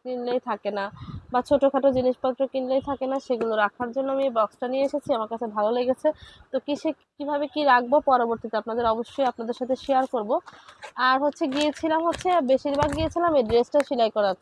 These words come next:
করার জন্য, কিন্তু আমরা অফিস থেকে এসে নিউ মার্কেট যেতে যেতে হচ্ছে আমাদের, আহ, মার্কেট, আহ, মানে যেটা,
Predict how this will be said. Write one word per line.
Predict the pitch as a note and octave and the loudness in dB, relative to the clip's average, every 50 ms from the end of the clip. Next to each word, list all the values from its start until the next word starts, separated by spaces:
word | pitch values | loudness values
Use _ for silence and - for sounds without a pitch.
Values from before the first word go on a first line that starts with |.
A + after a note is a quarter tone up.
| _ - | _ -8
করার | A#3+ A3 A3 G#3 F#3+ | -4 -2 -2 -2 -2
জন্য, | F#3+ F3+ E3 E3+ G3 | -2 -4 -6 -4 -4
কিন্তু | G3 A#3+ A#3+ A#3+ | -4 -4 -2 -2
আমরা | A#3 A#3 A#3 A#3+ A#3 | -2 -2 0 0 0
অফিস | A3+ A3 - A3+ - - | 0 0 -4 -10 -8 -8
থেকে | C#4 B3+ - C4 B3 A#3 | -8 -6 -6 -4 -2 -2
এসে | C4 B3 - - D4+ E4 E4 - - - - - - - - - | -2 -2 -4 -4 -4 -4 -4 -6 -12 -20 -20 -20 -20 -16 -8 -4
নিউ | B3+ C4 C#4 C#4 | -2 0 2 2
মার্কেট | C#4 C4+ C4+ - C#4+ B3+ | 2 0 0 0 0 0
যেতে | B3 B3 A#3+ B3 | 0 0 0 0
যেতে | B3 B3 A#3+ - C#4+ | -2 -2 0 2 2
হচ্ছে | D4 D4 C#4 _ _ - - D#4+ D4+ | 2 0 -2 _ _ -6 -2 0 2
আমাদের, | C4 A#3+ A#3 A3 G#3+ A3 G#3+ A3 - - - - - - _ _ - | 2 0 0 -2 -2 -2 -4 -4 -8 -18 -20 -20 -20 -20 _ _ -8
আহ, | A3+ A3 G#3+ G#3 G#3 G3+ G3+ G3+ G#3 G3 - G3 | -2 0 2 4 4 4 4 4 2 -2 -4 -6
মার্কেট, | G#3 G#3 G#3+ - B3 A#3 - _ _ - - - _ _ _ _ | -6 -6 -4 -4 -6 -6 -8 _ _ -20 -20 -20 _ _ _ _
আহ, | - G#3+ G#3+ G#3 | -10 -6 -6 -4
মানে | G#3 G#3+ G#3 G3+ G3+ G3+ | -4 -4 -6 -4 -4 -4
যেটা, | G3+ G#3 A3 G#3+ | -4 -4 -4 -4